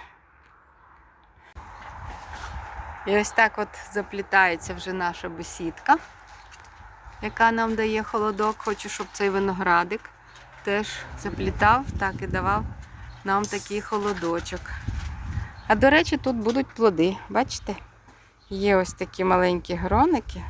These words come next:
грона з виноградом. Ось. Ось це такий,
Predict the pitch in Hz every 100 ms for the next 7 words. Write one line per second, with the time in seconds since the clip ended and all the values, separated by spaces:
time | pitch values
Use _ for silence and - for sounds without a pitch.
0 | - - - - - _ _ _ _ _
1 | - _ 156 175 170 160 165 - - -
2 | - - - - - - 175 175 180 185
3 | 180 180 156 160 160 170 165 - - -
4 | - - - - - - - 175 170 -
5 | - - - - - - - - - -
6 | - 190 185 - - 185 - 196 196 196